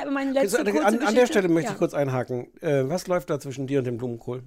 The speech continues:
Speaker 2: Wir müssen darüber reden.
Speaker 1: Ah, der Blumenkohl steht auch auf meiner und sonst so, äh, Liste.
Speaker 2: Mhm.
Speaker 1: Also pass auf, du hast mir den Blumenkohl gesteckt,
Speaker 2: Mhm.
Speaker 1: geschenkt und den Sta-, Spargel. Und der Blumenkohl ist so ein Traum für den Lobbert. Immer noch. Ich will das, ich weiß, habe ich letztes Mal schon gesagt, aber die liebt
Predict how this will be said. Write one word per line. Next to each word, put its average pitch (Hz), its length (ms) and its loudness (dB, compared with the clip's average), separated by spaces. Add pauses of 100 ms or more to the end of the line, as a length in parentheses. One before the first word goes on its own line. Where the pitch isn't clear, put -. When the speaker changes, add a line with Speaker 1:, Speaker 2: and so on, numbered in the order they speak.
Speaker 2:
Wir 135 100 -2
müssen 165 200 -2
darüber 131 280 -2
reden. 120 160 -2
Speaker 1:
Ah, 226 80 0
der 214 140 2
Blumenkohl 202 340 -6
steht 220 220 -6
auch 269 100 -6
auf 254 100 -10
meiner 160 260 -10
und 165 100 -12
sonst 175 300 -12
so, 165 220 -6
äh, 185 180 -6
Liste. 170 340 -10
Speaker 2:
Mhm. 120 160 -10 (300)
Speaker 1:
Also 196 260 0
pass 196 180 -8
auf, 170 140 -14
du 220 100 -8
hast 214 180 -6
mir 180 140 -10
den 175 120 -8
Blumenkohl 156 320 -12
gesteckt, 170 360 -16
Speaker 2:
Mhm. - 60 -14
Speaker 1:
geschenkt 165 300 -8
und 214 180 -8
den 185 100 -10
Sta-, - 340 -14
Spargel. 156 440 -8
Und 175 220 -10
der 190 100 -2
Blumenkohl 214 480 -8
ist 185 320 -10 (100)
so 170 440 -6
ein 180 200 -12
Traum 180 300 -12
für 180 140 -14
den 175 120 -10
Lobbert. 165 520 -10 (100)
Immer 285 240 2
noch. 139 320 -12
Ich 190 180 -16
will 233 120 -6
das, 233 140 -12 (220)
ich - 140 -10
weiß, 240 180 -6
habe 220 120 -6
ich - 80 -14
letztes 277 260 -6
Mal 180 100 -8
schon 185 140 -12
gesagt, 175 320 -12
aber 202 240 -4
die 247 640 0
liebt 523 500 4